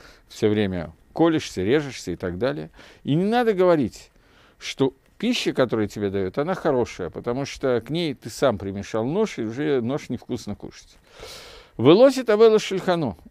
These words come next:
и не стремись, не возжелай его стола, потому что рагу, потому что этот стол плох. И также он, хлеб, который тебе дают, это лехем гзавим, это хлеб лжи, потому что <coughs> его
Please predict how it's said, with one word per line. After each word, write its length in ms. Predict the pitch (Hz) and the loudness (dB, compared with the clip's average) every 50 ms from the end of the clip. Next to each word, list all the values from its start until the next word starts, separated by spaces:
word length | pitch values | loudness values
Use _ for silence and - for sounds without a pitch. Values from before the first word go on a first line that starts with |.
| _ - | _ -4
и 80 | 139 165 | -2 -2
не 100 | 185 180 | -2 -2
стремись, 600 | - - - 185 196 208 214 226 202 - - 127 | -6 -8 -6 -4 -2 -2 -2 -2 -4 -4 -4 -2
не 120 | 131 143 | 0 2
возжелай 580 | 151 160 123 113 131 160 180 175 185 175 139 123 | 2 2 0 0 -2 0 2 4 4 4 4 4
его 180 | 120 123 127 | 2 0 -2
стола, 480 | - - - 113 95 98 104 113 139 - _ _ _ _ _ _ _ | -4 -4 -4 -2 -2 -2 -2 -4 -6 -12 _ _ _ _ _ _ _
потому 360 | - 127 - 160 170 196 208 | -4 -2 0 0 0 -2 -2
что 400 | - - - - 185 170 - - - | -4 -6 -4 -2 -2 -2 -2 -2 -2
рагу, 440 | - 160 180 214 214 180 180 185 165 | 0 2 4 4 4 2 0 -4 -8
потому 320 | - 123 120 143 151 170 | -8 -8 -6 -4 -4 -4
что 160 | 156 - - | -4 -4 -2
этот 200 | 165 151 143 139 | -2 -2 -2 -6
стол 320 | - - - 180 - - 170 - _ | -10 -4 0 0 0 0 0 -4 _
плох. 440 | - 131 127 113 - - - - _ _ _ _ _ _ _ _ _ _ _ _ _ - | 0 2 2 2 2 0 -8 -20 _ _ _ _ _ _ _ _ _ _ _ _ _ -8
И 100 | - 127 | -6 -4
также 420 | - - 202 214 208 180 156 180 196 | 0 2 4 4 4 2 2 4 4
он, 300 | 214 233 233 214 175 143 _ _ _ _ _ _ _ _ _ _ _ _ | 6 4 4 0 -4 -10 _ _ _ _ _ _ _ _ _ _ _ _
хлеб, 340 | - - - 147 147 117 - | -8 -2 2 4 4 4 2
который 320 | - 110 95 - 107 104 98 | 0 -4 -2 -2 -2 -4 -4
тебе 180 | - 113 101 | -4 -4 -2
дают, 300 | 92 98 85 80 78 - | -2 -2 -4 -4 -4 -6
это 220 | - 135 143 - - | -6 -4 -2 0 0
лехем 360 | 185 214 196 - 208 180 143 | 2 0 0 0 -4 -4 -4
гзавим, 480 | 113 113 139 156 143 135 120 98 85 - _ _ _ _ - - - - - - | -2 0 2 2 2 2 -2 -4 -6 -10 _ _ _ _ -20 -20 -20 -20 -8 -4
это 360 | - 131 - 160 156 - - _ _ _ - | -4 -2 0 0 0 0 -2 _ _ _ -20
хлеб 360 | - - 165 185 208 202 202 | -8 0 4 4 4 4 4
лжи, 460 | 160 139 135 131 107 - 131 107 85 - _ _ | 2 2 2 2 2 0 -2 -4 -4 -6 _ _
потому 320 | - 110 - 147 170 175 151 | -8 -4 -4 -2 -2 -4 -4
что 340 | - - - 120 90 - _ _ _ _ _ _ _ _ _ _ _ - - - - - | -6 -6 -6 -6 -6 -6 _ _ _ _ _ _ _ _ _ _ _ -6 -6 -6 -4 2
<coughs> 160 | - 196 - - - - - - 196 - - - - - - - - - - - - | 2 2 2 2 0 -6 -2 -2 -2 -2 -4 -6 -14 -20 -20 -20 -20 -20 -20 -12 -8
его 560 | - 107 123 170 160 175 202 202 190 170 - | -2 6 8 8 8 8 8 6 6 4 0